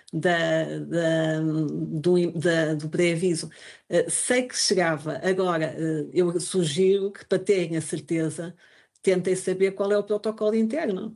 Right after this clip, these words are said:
porque, eh, não, não lhe sei dizer, não vou inventar, não vou.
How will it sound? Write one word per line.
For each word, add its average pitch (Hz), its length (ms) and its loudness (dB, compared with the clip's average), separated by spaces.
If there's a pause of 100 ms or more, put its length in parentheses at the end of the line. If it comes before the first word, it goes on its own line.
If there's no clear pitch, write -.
(140)
porque, 165 320 0
eh, 160 440 2
não, 165 400 0
não 175 180 4
lhe 165 60 0
sei 156 200 -2
dizer, 139 360 -4
não 160 100 2
vou 156 160 2
inventar, 156 540 -2
não 156 260 -4
vou. 143 340 -4